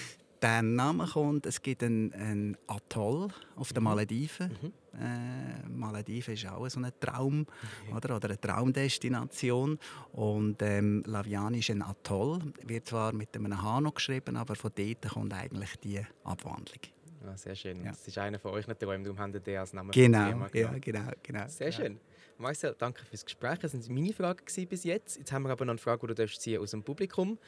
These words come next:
Speaker 1: Okay.
Speaker 2: In der Glasschüssel vor dir und grad laut vorlesen.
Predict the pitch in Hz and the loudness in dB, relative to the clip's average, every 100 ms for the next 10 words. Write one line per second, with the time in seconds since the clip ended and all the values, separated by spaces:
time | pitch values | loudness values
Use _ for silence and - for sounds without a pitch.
0 | - 131 123 117 123 110 117 131 - 123 | -12 -4 2 4 4 4 2 0 -4 -2
1 | 110 120 196 254 143 - - 131 120 107 | -2 -2 -2 -4 -8 -12 -12 -10 -4 -2
2 | 120 123 - 104 123 101 98 | 0 -2 -2 -2 0 0 -2